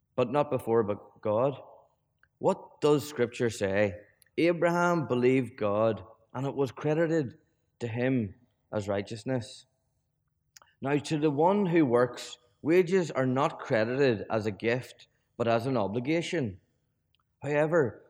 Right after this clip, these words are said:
to the one who does not work, but trusts God, who justifies the ungodly, their faith is credited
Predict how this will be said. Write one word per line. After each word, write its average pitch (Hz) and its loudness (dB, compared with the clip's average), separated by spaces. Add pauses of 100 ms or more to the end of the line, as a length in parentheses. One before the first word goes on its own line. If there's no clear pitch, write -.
to 160 0
the 156 2
one 175 2
who 156 2
does 123 -2
not 123 -2 (180)
work, 117 -2 (200)
but 107 -4
trusts 165 -4
God, 110 0 (600)
who 120 0 (440)
justifies 135 0 (140)
the 110 0 (100)
ungodly, 110 -2 (220)
their 156 0
faith 127 -2
is 113 -4
credited 113 -2